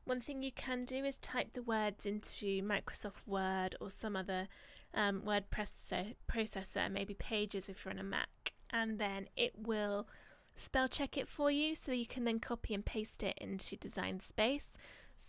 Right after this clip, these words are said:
So that is a nice way to make sure that you've got all of your words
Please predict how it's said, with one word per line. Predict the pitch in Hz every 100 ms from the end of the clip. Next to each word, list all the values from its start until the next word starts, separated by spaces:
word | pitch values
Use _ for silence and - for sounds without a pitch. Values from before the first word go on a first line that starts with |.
| -
So | 226 220 220 -
that | 220 -
is | -
a | 214
nice | 214 220 214 -
way | 220 190
to | -
make | 220 -
sure | - - 196
that | 190 -
you've | 190 190 -
got | 208 -
all | 185 185
of | 180
your | 180
words | 175 185 175 165 - -